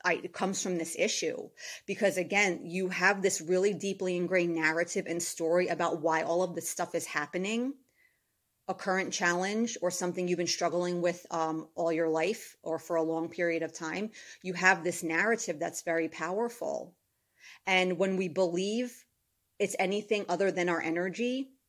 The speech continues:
that hampers our ability to make energetic transformation.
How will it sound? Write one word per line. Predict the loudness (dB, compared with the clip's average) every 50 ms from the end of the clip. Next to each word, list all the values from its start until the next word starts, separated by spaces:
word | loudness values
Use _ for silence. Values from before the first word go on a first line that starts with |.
| _ _ -20 -20 -4 2
that | 4 4 4
hampers | 4 0 0 0 2 2 0 0 2 2
our | 4 4 4
ability | 4 4 4 4 4 2 0 -2
to | -4 -2 0
make | 0 0 2
energetic | 2 2 2 2 2 2 2 2 0 -2
transformation. | -4 -4 -4 -4 -4 -6 -4 -2 -2 -2 -2 -2 -2 -4 -6 -8 -10 -12